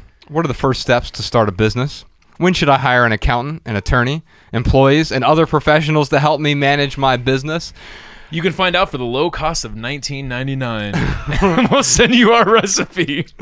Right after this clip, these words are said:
Speaker 1: We're, we're,
Speaker 2: But,
Speaker 1: we're,
Speaker 2: but isn't
Speaker 1: we're
Speaker 2: that
Speaker 1: starting a new course, How
Speaker 2: but
Speaker 1: to Start Your Business.
Speaker 2: But isn't it funny, though, how people do fall into that trap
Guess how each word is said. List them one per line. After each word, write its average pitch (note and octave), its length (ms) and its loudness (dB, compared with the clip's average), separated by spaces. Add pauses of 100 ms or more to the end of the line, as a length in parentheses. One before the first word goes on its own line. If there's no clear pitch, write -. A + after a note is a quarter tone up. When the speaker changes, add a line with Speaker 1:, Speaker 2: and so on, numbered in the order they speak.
(440)
Speaker 1:
We're, D#3+ 180 0
we're, E3 140 2
Speaker 2:
But, B3+ 100 4
Speaker 1:
we're, D3+ 80 2
Speaker 2:
but C4 120 2
isn't D4 120 2
Speaker 1:
we're G3 60 4
Speaker 2:
that D#4+ 40 0
Speaker 1:
starting A#3 220 4
a A3+ 40 2
new A3+ 180 2
course, F#3 340 2
How G3 120 4
Speaker 2:
but G#3+ 40 6
Speaker 1:
to G#3 80 0
Start G#3 280 2
Your G3 120 4
Business. C#3 400 0
Speaker 2:
But G3 100 0
isn't B3+ 180 -6
it A#3 100 -2
funny, E3 200 -4
though, F3+ 140 2
how D3 140 0
people D3 340 -2
do C3+ 180 0
fall B2+ 240 0
into A#2+ 160 -4
that F#2+ 200 -6
trap A2+ 420 -6